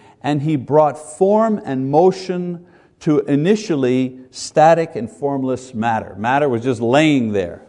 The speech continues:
and the Spirit energized it, made it something. In the same way, the electromagnetic forces, electromagnetic forces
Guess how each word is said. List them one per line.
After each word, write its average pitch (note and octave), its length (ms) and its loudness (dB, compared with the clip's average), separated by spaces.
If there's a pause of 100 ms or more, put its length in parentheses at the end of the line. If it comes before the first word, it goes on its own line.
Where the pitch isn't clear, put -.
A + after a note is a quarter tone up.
and G#2 140 -12
the F#2+ 40 -12
Spirit C3 460 0
energized B2 800 -4
it, - 180 -20 (1160)
made A#2 160 -10
it A2 140 -14
something. - 580 -6 (1120)
In F3 160 -2
the E3 100 0
same C4+ 400 0
way, F2+ 460 -6 (520)
the C#3 200 0
electromagnetic D#3+ 1120 2
forces, E3+ 720 0 (180)
electromagnetic D3 960 0
forces G#2+ 640 -2